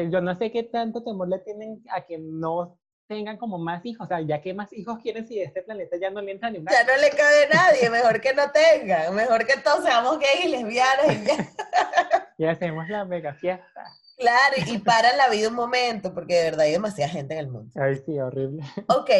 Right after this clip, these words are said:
Speaker 2: entonces ahora vamos a navegar por las siglas de L G B T
Speaker 1: Ok.
Speaker 2: para que la gente lo pueda entender mejor.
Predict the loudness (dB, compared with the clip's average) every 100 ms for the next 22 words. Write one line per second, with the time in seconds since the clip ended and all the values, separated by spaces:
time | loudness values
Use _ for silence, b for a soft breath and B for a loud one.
0 | 4 2 2 0 0 2 2 2 0 0
1 | 2 4 4 2 2 0 0 -2 -6 -12
2 | -14 -6 -4 -4 -6 -20 _ _ -12 -2
3 | 0 0 0 -2 -2 0 0 -2 -2 -2
4 | 0 0 -2 -4 -4 -8 -8 -6 -4 -4
5 | -4 -6 -6 -8 -8 -12 -14